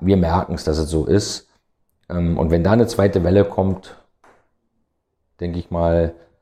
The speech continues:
wird's sehr schwer für den Einzelhandel werden. Also wir haben ja schon einige Unternehmen, die Probleme haben oder auch schon, äh,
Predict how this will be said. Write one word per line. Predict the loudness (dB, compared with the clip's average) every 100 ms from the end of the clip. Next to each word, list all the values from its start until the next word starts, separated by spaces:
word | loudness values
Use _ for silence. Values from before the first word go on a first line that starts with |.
| _ _ _
wird's | -4 -2 4
sehr | 4
schwer | 4 2 2
für | 2
den | -2
Einzelhandel | -2 0 0 0 0 0
werden. | 0 -2
Also | -2 -2
wir | 0
haben | 2 4
ja | 2
schon | 2 0
einige | 0 2 2 4 6 4 4
Unternehmen, | 2 2 4 2 2
die | 0
Probleme | -2 -2 0 2 2
haben | 2 2 2 0
oder | -2 0
auch | -2 -6 -12
schon, | -10 -4 -2 -2
äh, | -2 0 -2